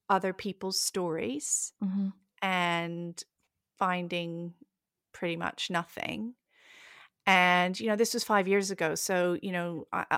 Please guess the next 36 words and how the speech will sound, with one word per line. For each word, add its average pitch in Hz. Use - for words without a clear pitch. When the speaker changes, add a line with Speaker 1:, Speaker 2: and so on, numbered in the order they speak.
Speaker 1:
also 233
I 196
wasn't 202
on 185
social 175
media, 165
so -
I 180
didn't 190
Speaker 2:
Mm-hmm. 180
Speaker 1:
even 170
have 165
that -
as 165
a, 156
you 175
know, 143
an 160
outlet, -
really. 165
And 156
people 220
weren't 254
really 196
talking 185
about -
this -
five -
years -
ago 143
on 147
social 151
media. 147
Speaker 2:
Yeah. 165
Speaker 1:
Um, 190
and 220